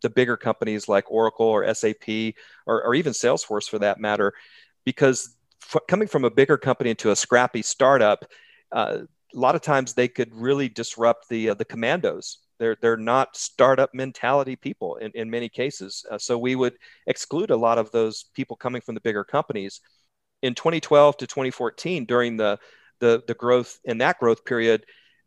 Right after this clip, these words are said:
that's when we started to bring in people from those larger organizations because we had the infrastructure to support them, and their D N A helped our D N A become more of a, a larger company selling to larger enterprises, selling larger deals.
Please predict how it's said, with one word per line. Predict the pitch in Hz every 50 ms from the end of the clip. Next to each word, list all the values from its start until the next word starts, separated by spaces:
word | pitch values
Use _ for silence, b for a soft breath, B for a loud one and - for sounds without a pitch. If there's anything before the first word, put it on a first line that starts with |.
| _ _ _ _ _ _
that's | - 147 165 -
when | - 170
we | 147
started | 131 - - 139 135 123 113
to | 123
bring | - 123 127 123 117
in | 117 131 147 139 120 117 107 - _
people | - 135 - - 123 117
from | - - 120 120
those | 120 113 107 - 110
larger | 113 113 131 131 - 123
organizations | 117 120 117 117 117 107 - 113 110 110 - - 113
because | - - 113 - - 143 156 170 -
we | 127 123
had | 120 117 110
the | - - -
infrastructure | 123 131 - 127 - - - 117 110 - - 117
to | 104 - -
support | 98 - - - - - 202 196 - -
them, | 117 107 107 - b b b b b b b _ _
and | - 160 202 208 165 156 156 156 - _
their | - 147 165 196
D | 160 - 147 143 139
N | 131 131
A | 127 127 131 131
helped | 120 - 127 120 123 123 - - - b b b b b b b _ -
our | 123 135 165 165
D | 135 131 123 117
N | 113 113
A | 113 113 117 117
become | 110 - 110 - - 135 123 120 120 120 117 - _
more | 117 117 120 131 135 135 123
of | 113 120 117 117 113 - - 117
a, | 110 110 110 107 107 104 b b b b b b b _ _ _ _ _ _
a | 131
larger | 123 120 117 120 135 143 135 - 120 -
company | - - - 127 - - 151 156 175 175 -
selling | - - - 135 135 147 143 135 127
to | - - - 127 120 120 120 113 -
larger | 113 110 120 123 131 127 - 117 -
enterprises, | - 123 143 143 - - 113 107 110 107 107 113 110
selling | - - - 123 135 139 127 117
larger | 110 110 113 113 107 - 110 101
deals. | - 110 113 120 107 85 92 - -